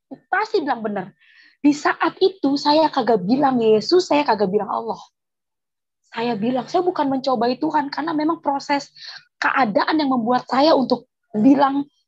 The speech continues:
yang mana ini yang benar." Saya udah tinggalin, saya udah kagak mau ikut-ikut Tuhan Yesus, udah sholat gitu kan, udah saya tinggalin itu minyak, kok ketemu lagi gitu kan. Tuhan pencipta bumi dan langit,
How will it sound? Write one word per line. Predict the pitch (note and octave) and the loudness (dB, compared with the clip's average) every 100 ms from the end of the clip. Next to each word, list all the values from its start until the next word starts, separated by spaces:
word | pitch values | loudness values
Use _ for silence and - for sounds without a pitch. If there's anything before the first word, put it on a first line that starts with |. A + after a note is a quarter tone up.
| - | 0
yang | C#4 B3 B3+ | 0 0 -2
mana | D#4+ C#4+ | 0 0
ini | C4 C4 | 2 0
yang | A3+ | 0
benar." | G#3 A3+ F#3 F3 _ _ _ - | 0 0 -2 -6 _ _ _ -14
Saya | - C4 C4+ | -8 -4 0
udah | B3 | 0
tinggalin, | C4+ A#3 A3 C#4 F4 A#3+ F3 - _ _ _ | 2 2 2 4 4 2 -2 -12 _ _ _
saya | - C#4+ | -4 0
udah | C4 C4 | 0 0
kagak | A#3 B3 | 0 2
mau | A#3+ D#4+ | 2 0
ikut-ikut | - - C4 C4 - B3+ - _ _ _ _ - | 0 -6 -12 -12 -6 -6 -6 _ _ _ _ -4
Tuhan | A#3 B3 C4 | -2 -2 -2
Yesus, | B3+ C#4+ A3+ - - - | -4 -6 -8 -10 -16 -4
udah | G#3+ A#3 - | 0 0 -2
sholat | C4 C#4 D4 C#4+ _ | -2 0 0 -4 _
gitu | G3+ A3 G#3+ | -8 -6 -6
kan, | G#3+ A#3+ - _ _ _ - | -6 -8 -12 _ _ _ -4
udah | G#3+ | 0
saya | A3 B3 B3 | 0 -4 -8
tinggalin | - G#3 A#3 C4 B3+ | -6 -2 -2 -4 -8
itu | |
minyak, | A#3 C4 B3+ - _ | -6 -4 -6 -12 _
kok | - - E4+ | -6 -4 -6
ketemu | - C4 B3+ | -6 -6 -4
lagi | D#4+ F4 C4+ D#4 B3 | -4 -2 -2 -2 -4
gitu | G#3+ G#3+ G3 | -12 -12 -14
kan. | F#3+ A3 _ _ _ _ _ _ _ _ - | -14 -14 _ _ _ _ _ _ _ _ -4
Tuhan | D4+ C4+ - F4 F4 - | -4 -4 -6 -4 -4 -4
pencipta | C4 B3+ - D#4 - - C#4 A3 | -6 -6 -8 -10 -8 -8 -6 -6
bumi | A3+ B3 C4 G#3+ | -4 -2 -2 -4
dan | G#3 | -6
langit, | G#3 A3+ G#3+ | -8 -6 -8